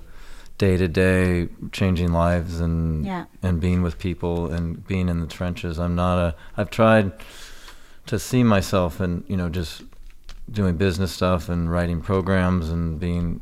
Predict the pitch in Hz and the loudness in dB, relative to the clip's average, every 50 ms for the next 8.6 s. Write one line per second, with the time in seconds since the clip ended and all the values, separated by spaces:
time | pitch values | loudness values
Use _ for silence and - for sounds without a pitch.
0 | - - - 92 90 92 90 90 - - 90 87 85 87 85 85 85 87 90 90 | -6 -4 -2 0 2 2 2 0 0 0 0 2 4 4 4 4 4 4 4 2
1 | 87 80 82 78 78 - - - 85 80 85 87 85 85 85 82 82 80 - 85 | 2 2 0 -2 -4 -6 -6 -6 -4 -2 0 0 0 2 0 0 -2 -4 -4 -6
2 | 82 78 76 - 78 80 80 80 - - - - - - - - - - - - | -4 -4 -4 -4 -4 -4 -4 -6 -8 -12 -20 -20 -20 -20 -20 -20 -20 -20 -20 -14
3 | - 285 302 302 302 285 - 277 277 269 254 - - 285 285 285 285 294 285 269 | -6 0 2 2 2 2 2 -2 -4 -4 -4 -8 -4 -2 -2 0 0 -2 -4 -4
4 | - 269 247 - - - 180 175 170 170 - - 190 190 196 185 185 190 196 196 | -4 -6 -8 -8 -10 -8 -6 -4 -4 -4 -6 -6 -8 -6 -6 -6 -6 -6 -6 -6
5 | 214 208 - 208 190 190 185 170 175 175 185 233 247 220 - 233 226 208 233 233 | -8 -8 -8 -8 -6 -6 -4 -2 -2 -2 0 0 -2 -2 -2 -6 -6 -6 -8 -8
6 | 226 208 - 233 220 220 220 214 - - 196 190 196 190 190 196 196 196 196 185 | -8 -8 -8 -8 -6 -6 -6 -6 -6 -6 -8 -6 -6 -4 -4 -2 -2 -2 -2 -2
7 | 180 - - - 185 180 175 175 170 170 175 170 165 170 165 - - 175 170 170 | -4 -6 -6 -6 -6 -4 -4 -2 -2 -2 -2 -4 -6 -8 -10 -8 -8 -8 -8 -6
8 | - 175 175 170 170 165 165 165 165 160 147 135 | -4 -4 -2 -2 0 0 0 0 -2 -2 -4 -8